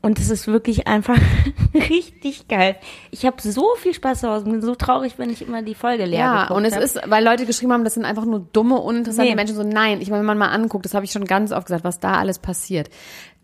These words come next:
Speaker 2: Also am Schluss, ja, operiert sich der Vater zur Frau um, ja. Dann einer wird hier halb tot in einem Puff gefunden, ähm, hier der, der Ex von
Speaker 1: Ja,
Speaker 2: ihr.
Speaker 1: ja.
Speaker 2: Dann K-, Kani kriegt irgendwie ein, ähm, kommt in die Klapsmühle.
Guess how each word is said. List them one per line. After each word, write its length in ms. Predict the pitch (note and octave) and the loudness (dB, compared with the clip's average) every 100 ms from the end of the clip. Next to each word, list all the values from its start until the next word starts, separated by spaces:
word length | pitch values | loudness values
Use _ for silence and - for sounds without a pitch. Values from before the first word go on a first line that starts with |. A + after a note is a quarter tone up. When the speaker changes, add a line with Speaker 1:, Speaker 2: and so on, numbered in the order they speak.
| - | 2
Speaker 2:
Also 140 | G3+ - | 2 4
am 160 | G3+ | 0
Schluss, 420 | G3+ - C#4 C#4 - | -2 2 2 2 0
ja, 240 | F3+ G3 G3+ | 0 0 -2
operiert 500 | G3+ G#3 F3+ C#4+ - | 0 0 0 -2 -2
sich 180 | A3+ | -4
der 160 | - G#3 | 0 0
Vater 600 | - A3+ A3+ C4+ A3 G3+ - | 0 0 0 2 0 0 -2
zur 180 | - G3+ | -6 -6
Frau 380 | - F#3 G3 | -8 -4 0
um, 460 | C4 - D#3 C#3+ D#3+ | 0 0 -6 -6 -6
ja. 260 | E3 F3+ C4+ - - - | -4 -2 -4 -8 -20 -2
Dann 160 | G#3 A3 | 0 2
einer 320 | A#3+ C4 A#3 | 2 4 4
wird 140 | A#3+ | 2
hier 180 | A#3+ A3+ | 2 2
halb 180 | A3+ A3 | 0 0
tot 280 | - C#4 - | -4 -4 0
in 80 | |
einem 100 | A3+ | -2
Puff 260 | G#3 C#4+ - | 0 -2 -4
gefunden, 600 | - - E3 D3+ C#3+ D3 - - - _ | -10 -6 -6 -4 -6 -10 -10 -20 -20 _
ähm, 320 | - F3+ F3 E3 | -2 0 0 -4
hier 160 | - F#3 | -4 0
der, 180 | F3+ | 2
der 240 | E3+ F3+ D#3+ | 2 0 -2
Ex 180 | E3 - | -6 -4
von 200 | E3+ F3+ | -4 -2
Speaker 1:
Ja, 60 | D#3+ | 0
Speaker 2:
ihr. 120 | D#3 | 0
Speaker 1:
ja. 40 | |
Speaker 2:
Dann 260 | F#3 G3 G#3+ | 2 2 0
K-, 160 | A3+ | -4
Kani 440 | G#3+ A3+ C4 C#4+ A#3+ | -6 0 2 4 2
kriegt 280 | - A#3 - | 0 -4 -4
irgendwie 220 | A#3 A#3 | -2 0
ein, 220 | A#3 A3+ | 2 0
ähm, 540 | - A3 A3 G#3+ G#3+ G#3 | -2 -2 -2 -4 -8 -4
kommt 220 | A#3 B3 | -4 -2
in 80 | A#3 | -4
die 80 | A3+ | -2
Klapsmühle. 680 | D#4+ C#4+ - A3 F#3 E3+ | -2 -2 -2 -4 0 -2